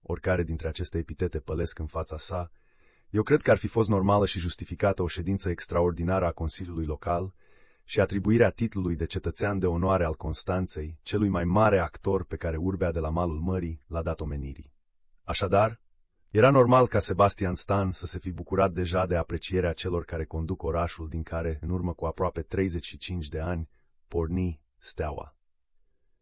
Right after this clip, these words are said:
Este posibil ca membrii Consiliului Local de acolo să acționeze în perioada următoare în acest spirit, dar spre rușinea lor, au ratat startul. Nu trebuia să le dau eu de aici din nordul țării o idee care era la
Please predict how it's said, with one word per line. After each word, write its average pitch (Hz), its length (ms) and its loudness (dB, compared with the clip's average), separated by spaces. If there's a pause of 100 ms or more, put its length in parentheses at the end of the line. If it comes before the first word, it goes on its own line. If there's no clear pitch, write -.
(340)
Este 101 240 0
posibil 117 460 0
ca 98 140 0
membrii 104 300 2
Consiliului 92 580 -2
Local 87 360 0
de 87 80 -2
acolo 92 340 0
să 92 140 -2
acționeze 92 460 0
în 92 60 0
perioada 92 380 2
următoare 87 500 0
în 85 80 -2
acest 80 280 -6
spirit, 78 500 -8 (360)
dar 101 160 2
spre - 180 2
rușinea 117 420 2
lor, 123 360 4 (100)
au 101 140 2
ratat 107 320 4
startul. - 600 -4 (640)
Nu 110 120 0
trebuia 117 340 8
să 113 140 2
le 101 80 4
dau 101 220 6
eu 98 100 6
de 92 80 2
aici 90 200 0
din 87 140 -2
nordul 87 320 -2
țării 85 480 -6
o 92 120 0
idee 104 320 6
care 92 220 0
era 95 180 6
la 95 320 2